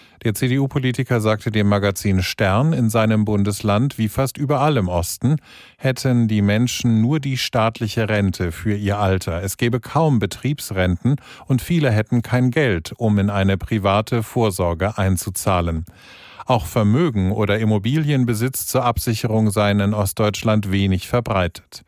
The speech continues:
Bundeskanzler Merz hatte erneut gefordert, die Bürger müssten ihre gesetzliche Rente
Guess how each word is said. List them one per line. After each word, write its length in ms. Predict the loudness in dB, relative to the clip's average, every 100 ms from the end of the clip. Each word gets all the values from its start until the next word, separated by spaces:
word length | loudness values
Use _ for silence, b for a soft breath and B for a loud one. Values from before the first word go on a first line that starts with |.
| B B B B
Bundeskanzler 600 | -2 0 0 0 0 2
Merz 340 | 2 2 0 -2
hatte 220 | -2 0
erneut 400 | 2 2 2 0
gefordert, 500 | -4 -2 0 0 0
die 80 | -2
Bürger 380 | 0 0 2 0
müssten 400 | 0 -2 -4 0
ihre 240 | 0 0
gesetzliche 720 | -2 0 -2 -2 -4 -2 0
Rente 440 | 0 2 2 0